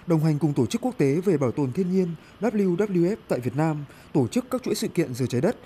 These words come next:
và nhận được sự hưởng ứng mạnh mẽ từ các bộ ngành, địa phương, doanh nghiệp, tạo được sự lan tỏa rộng rãi trong cộng đồng. Từ năm hai nghìn không trăm hai mươi và năm hai nghìn không trăm hai mươi mốt này, chương trình Giờ Trái Đất còn có sự đồng hành của Bộ Tài nguyên Môi trường.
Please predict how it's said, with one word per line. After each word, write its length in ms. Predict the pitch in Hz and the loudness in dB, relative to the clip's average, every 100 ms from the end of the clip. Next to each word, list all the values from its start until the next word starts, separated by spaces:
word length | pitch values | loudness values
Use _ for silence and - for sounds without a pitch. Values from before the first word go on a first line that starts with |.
| - - | -20 -4
và 100 | 147 | 0
nhận 180 | 143 156 | 0 0
được 100 | 139 | -2
sự 120 | 160 | -2
hưởng 180 | 143 117 | -2 -2
ứng 180 | 104 170 | -4 -4
mạnh 180 | 139 123 | -4 -4
mẽ 140 | 196 202 | -4 -4
từ 80 | - | -4
các 140 | 214 | -2
bộ 100 | 170 | 0
ngành, 340 | 127 131 123 110 - - | 0 -2 -2 -4 -14 -2
địa 140 | 165 | 0
phương, 300 | 139 196 185 170 - - | 2 0 0 -4 -14 -4
doanh 200 | 180 180 | 0 2
nghiệp, 160 | 147 - - - - | 0 -2 -18 -14 -4
tạo 120 | 160 | 0
được 120 | 160 | 0
sự 140 | - 170 | -2 -2
lan 160 | 208 | -2
tỏa 200 | 190 123 | 0 0
rộng 180 | 95 135 | -2 -2
rãi 200 | 131 190 | -2 -2
trong 180 | 202 175 | -4 -4
cộng 160 | 160 | 0
đồng. 180 | 131 123 107 - - - - | 0 0 -4 -14 -20 -20 -2
Từ 100 | 156 | 0
năm 160 | 202 | 0
hai 120 | 208 190 | -2 -2
nghìn 180 | 156 | -2
không 160 | 113 190 | -2 -2
trăm 100 | 190 | 0
hai 140 | 175 | 0
mươi 220 | 180 175 165 | 2 2 0
và 120 | 127 | -2
năm 120 | 156 | -2
hai 100 | 175 | -2
nghìn 160 | 165 104 | -2 -4
không 160 | 165 | -6
trăm 120 | 165 | -4
hai 80 | 165 | -2
mươi 80 | 170 | -2
mốt 120 | 247 | 0
này, 180 | 170 123 110 - - - | 0 -2 -6 -14 -20 0
chương 140 | 220 | 2
trình 220 | 196 143 | 2 0
Giờ 120 | 123 131 | 0 0
Trái 140 | 135 | 2
Đất 140 | 202 - | 0 0
còn 140 | 156 127 | -2 -2
có 60 | |
sự 160 | 131 165 | 0 0
đồng 140 | 139 | 0
hành 240 | 123 123 113 | -2 -2 -2
của 120 | 113 | -2
Bộ 140 | 107 131 | 0 -2
Tài 100 | 131 | -2
nguyên 280 | 117 156 151 | 0 0 0
Môi 120 | 151 | -2
trường. 260 | 139 139 | 0 0